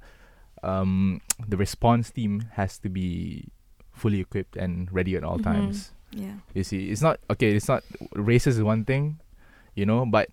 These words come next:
Speaker 1: mind you, they have that fighting spirit that I
Speaker 2: Mm-hmm.
Speaker 1: told you about. So you need some people who are really always around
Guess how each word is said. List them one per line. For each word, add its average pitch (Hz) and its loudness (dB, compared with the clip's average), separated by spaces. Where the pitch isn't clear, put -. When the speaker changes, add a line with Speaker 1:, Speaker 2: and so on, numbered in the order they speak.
Speaker 1:
mind 117 6
you, 123 4
they 107 4
have 104 4
that 92 -4
fighting 107 0
spirit 107 4
that 92 4
I 98 6
Speaker 2:
Mm-hmm. 107 2
Speaker 1:
told 104 4
you 117 4
about. 113 4
So 110 4
you 107 2
need 135 -2
some 110 2
people 104 -2
who 104 -2
are 95 -2
really 101 -4
always 104 0
around 95 -4